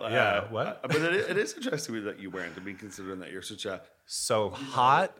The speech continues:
Speaker 1: You were asking for it too much, weren't you?
Speaker 2: Yeah, I think I
Speaker 1: Yeah.
Speaker 2: wanted it too much.
Speaker 1: Yeah, they thought you were carrying a, a wire. They thought <laughs> you were, you were asking for it so much, they were like, <laughs> "She's wired, that one. Stay away." <laughs>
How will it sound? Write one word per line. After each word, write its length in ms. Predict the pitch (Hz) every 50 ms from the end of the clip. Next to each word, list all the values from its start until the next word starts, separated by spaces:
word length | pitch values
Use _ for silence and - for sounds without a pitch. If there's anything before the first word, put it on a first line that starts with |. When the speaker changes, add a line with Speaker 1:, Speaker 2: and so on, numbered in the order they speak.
| 120 117 117
Speaker 1:
You 60 | 131
were 80 | 135 123
asking 320 | 120 127 135 - - 107
for 140 | 95 101 98
it 80 | 92
too 100 | - 113
much, 300 | 107 104 101 87 - -
weren't 260 | 107 104 113 120 - 135
you? 60 | 139
Speaker 2:
Yeah, 340 | 147 151 156 160 151 131 117 110
I 60 | 127
think 180 | - 160 160 170
I 80 | 165
Speaker 1:
Yeah. 80 | 143 131
Speaker 2:
wanted 240 | 127 127 117 107 101
it 140 | 95 -
too 180 | - - 101 92
much. 340 | 87 82 85 - - - 117
Speaker 1:
Yeah, 160 | 113 110 104
they 120 | 104 117 113
thought 200 | 113 135 135 123
you 60 | 120
were 80 | 113 110
carrying 480 | - 123 113 110 104 101 101 98 98
a, 60 | 95 92 - _
a 60 | 98
wire. 460 | 92 95 98 101 104 98 90 87 90 -
They 60 | -
thought 300 | - - 107 117 120 - 156 160
<laughs> 100 | - -
you 140 | 190 185 -
were, 120 | 175 180 156 156 - - - - - - -
you 100 | 147 156
were 60 | 165
asking 480 | 156 127 127 143 156 156 - - 160 143
for 60 | 135
it 120 | 127 -
so 160 | - - 139
much, 240 | 131 127 127 123 123
they 80 | - 127
were 80 | 117
like, 260 | 110 107 110 110 117 - - - - - - - - - - -
<laughs> 520 | - - 180 - - - - - - - -
"She's 280 | - - 208 226 220 185
wired, 600 | 180 202 226 233 240 240 233 208 190 175 156 160
that 240 | 190 214 220 185 156
one. 180 | 151 147 143
Stay 240 | 143 - 190 190 202
away." 260 | 196 185 190 190 185 185
<laughs> 40 | -